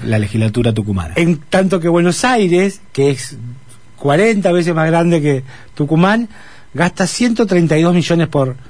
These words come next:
Speaker 2: por, por legislador. En tanto que Chaco, que es uno también de los más altos, gasta ciento treinta millones. En el otro extremo se encuentra San Luis, que apenas gasta ocho coma nueve millones por legislador anual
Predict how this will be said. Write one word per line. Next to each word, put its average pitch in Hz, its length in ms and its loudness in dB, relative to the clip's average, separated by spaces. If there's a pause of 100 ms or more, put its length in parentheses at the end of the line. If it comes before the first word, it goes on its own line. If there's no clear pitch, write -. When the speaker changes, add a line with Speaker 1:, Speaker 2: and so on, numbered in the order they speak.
(420)
Speaker 2:
por, 120 560 -2 (720)
por 131 240 -4
legislador. 123 560 -4
En 131 100 -2
tanto 285 260 0
que 226 140 -2
Chaco, 233 480 0 (400)
que 143 80 -4
es 135 60 0
uno 143 140 2
también 147 240 2
de 160 60 2
los 170 100 2
más 185 160 2
altos, 196 280 2
gasta 180 280 -2
ciento 196 400 0
treinta 175 300 0
millones. 110 560 -4 (500)
En 131 140 -2
el 147 100 2
otro 185 180 0
extremo 202 320 2
se - 100 -4
encuentra 165 420 0
San 214 240 0
Luis, 233 380 0 (600)
que 123 80 -6
apenas 147 340 0
gasta 160 300 0
ocho 175 240 0
coma 170 200 0
nueve 180 200 2
millones 196 560 0 (280)
por 131 160 -4
legislador 147 500 0
anual 196 420 0